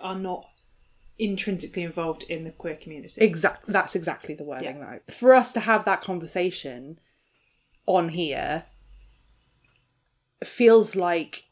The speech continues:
Speaker 2: we want to have it, which is why we're, you know, we're, we're
Speaker 1: Yeah.
Speaker 2: raising that we, we, we think that this film could have had the opportunity to really open up that conversation.
Speaker 1: Yeah.
Speaker 2: But arguably because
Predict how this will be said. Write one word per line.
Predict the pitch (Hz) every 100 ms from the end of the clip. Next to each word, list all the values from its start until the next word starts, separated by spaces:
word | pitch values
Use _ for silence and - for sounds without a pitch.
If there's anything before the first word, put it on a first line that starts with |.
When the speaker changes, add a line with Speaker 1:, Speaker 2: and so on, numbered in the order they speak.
| _
Speaker 2:
we | 220 226
want | 214 247 202
to |
have | - 226 170
it, | 165
which | 170
is | 160
why | 156
we're, | 139 131 -
you | 180
know, | 156 139
we're, | 151 151
we're | 160 147
Speaker 1:
Yeah. |
Speaker 2:
raising | 156 196 214 165 151
that | 147
we, | 165 143 -
we, | 160 _
we | 165 165
think | - 165 -
that | 147
this | 156 -
film | 160 160
could | - 147
have | 180
had | 170 160
the | 156
opportunity | - 180 170 165
to | 151
really | 151 160 156
open | 160 165 156
up | -
that | 135
conversation. | - 143 143 156 160 127 113 - - - 190
Speaker 1:
Yeah. | 180
Speaker 2:
But | 196
arguably | 202 214 208 175 160
because | 170 - 202 185 170 -